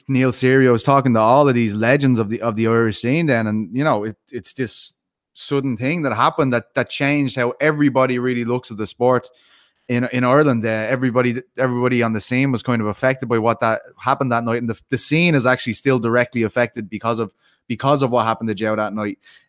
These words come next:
Um, and so, yeah, I thought that was a brilliant answer. But can, can we just cast our minds back to when everybody was explaining away why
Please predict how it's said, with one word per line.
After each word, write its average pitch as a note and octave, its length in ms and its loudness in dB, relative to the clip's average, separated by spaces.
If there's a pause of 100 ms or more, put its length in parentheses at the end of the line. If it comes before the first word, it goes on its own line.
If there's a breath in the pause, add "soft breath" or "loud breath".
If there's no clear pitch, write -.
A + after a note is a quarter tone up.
Um, A#2 300 0
and A#2+ 80 -4
so, C#3 140 4
yeah, C3+ 180 6
I B2 60 4
thought D3+ 180 2
that C3+ 140 4
was A#2 100 4
a A#2 60 2
brilliant B2 280 2
answer. A#2+ 240 0
But C#3+ 180 0
can, G#3+ 140 0 (200 soft breath)
can G#3 80 -2
we G#3 80 2
just C#4+ 160 0
cast G3 360 2
our E3+ 80 2
minds C#3 400 2
back B2+ 360 -2 (400)
to C#3 100 0
when C3+ 160 2
everybody C#3+ 400 2
was B2 160 -2
explaining C#3 680 -2
away A#2 500 -2 (260)
why C3 460 4